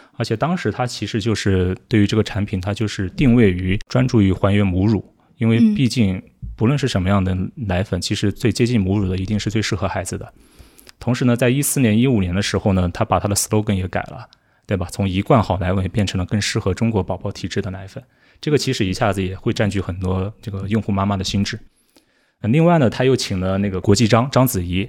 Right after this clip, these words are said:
Speaker 1: 来做他的一个代言人。其实这几个组合拳下来的话，其实新飞帆在整个中国的这个品牌定位、形象、销量一下子就上来了。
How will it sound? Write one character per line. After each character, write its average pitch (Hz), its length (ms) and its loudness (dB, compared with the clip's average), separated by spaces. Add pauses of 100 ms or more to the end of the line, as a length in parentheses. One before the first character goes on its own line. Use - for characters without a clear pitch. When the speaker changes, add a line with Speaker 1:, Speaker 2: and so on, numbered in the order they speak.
(100)
Speaker 1:
来 95 160 2
做 104 160 4
他 113 120 2
的 101 80 2
一 95 60 2
个 92 100 0
代 104 140 2
言 92 160 0
人。 92 260 -4 (320)
其 - 160 -2
实 139 160 4
这 127 80 -4
几 95 220 0
个 117 80 6
组 104 160 2
合 101 120 4
拳 98 340 0
下 127 240 0
来 87 120 -4
的 92 80 -4
话， 90 240 -2
其 - 160 -10
实 101 140 -8
新 120 180 -8
飞 120 120 -4
帆 117 180 -4
在 117 140 -4
整 90 180 -10
个 101 240 -2
中 113 160 -4
国 101 160 -4
的 95 120 -4 (200)
这 - 160 -6
个 95 180 -4 (460)
品 90 140 -2
牌 95 160 0
定 113 200 2
位、 113 140 4
形 92 260 -4
象、 98 280 -2
销 117 180 -2
量 120 140 -2
一 95 40 -6
下 117 160 -2
子 101 100 -6
就 95 100 -4
上 104 180 -2
来 92 80 -6
了。 - 180 -16